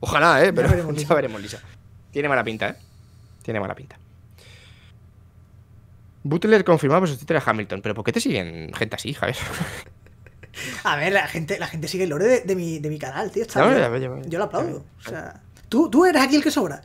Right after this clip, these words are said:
Speaker 2: O sea, en este chiste
Speaker 1: <laughs>
Speaker 2: sobra,
Speaker 1: Probablemente.
Speaker 2: sobra Juan Alfonso.
Speaker 1: Probablemente.
Speaker 2: Esta, esta es la realidad.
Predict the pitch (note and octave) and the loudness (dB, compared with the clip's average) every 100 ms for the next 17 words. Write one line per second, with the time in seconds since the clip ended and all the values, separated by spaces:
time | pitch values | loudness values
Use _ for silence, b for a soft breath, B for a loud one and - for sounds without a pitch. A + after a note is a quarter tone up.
0 | - - A#3 B3 C#4+ C#4+ - D#4 F#4+ G3 | -16 -4 -4 -2 -4 -4 -4 0 2 2
1 | F3 F#3 A3 B3+ D4 A3 C4 B3+ D4 - | 0 -2 2 8 10 12 10 8 4 4
2 | C#4+ D4+ D4+ B3+ G#3 B3+ A3 A#3 - A3+ | 8 8 6 2 2 4 4 4 2 0
3 | D4+ D4+ D4 G#3+ G#3 C#4+ G#4 G3 | 0 2 4 4 6 4 4 2